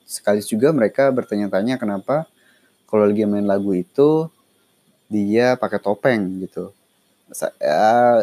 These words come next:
ya itu seakan-akan foreshadowing akan sesuatu misteri yang nantinya bakal terungkap kan. Eh, gue pribadi sih, tapi gue nunggu ini untuk dijadikan anime, karena, eh, scene-scene yang ada musiknya seperti, eh, apa namanya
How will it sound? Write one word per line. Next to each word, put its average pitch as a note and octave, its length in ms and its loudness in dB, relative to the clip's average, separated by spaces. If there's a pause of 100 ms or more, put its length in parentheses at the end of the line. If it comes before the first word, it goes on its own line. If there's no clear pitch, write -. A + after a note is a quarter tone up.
(140)
ya G#2+ 160 -2
itu C#3+ 240 0
seakan-akan A#2 320 -2
foreshadowing G#2 640 -2
akan G2 160 -6
sesuatu G2 480 -6
misteri G#2+ 480 0
yang A#2 80 -2
nantinya A2+ 400 -2
bakal F#2+ 160 -2
terungkap G2+ 480 -6
kan. F2+ 240 -6 (960)
Eh, F#2 560 0
gue G#2 160 0
pribadi G#2 320 2
sih, C3+ 160 -2
tapi D3+ 400 0
gue B2+ 240 2
nunggu A2+ 320 2
ini A2+ 320 -2
untuk G#2+ 400 -8
dijadikan G2 560 -4
anime, F#2+ 480 -4
karena, B2 480 -2 (1040)
eh, F#2 320 2
scene-scene G2+ 560 0
yang G2 160 4
ada - 0 -
musiknya G2+ 640 0
seperti, - 520 -4 (1000)
eh, E2+ 320 -2 (240)
apa F#2+ 160 -4
namanya A2+ 640 0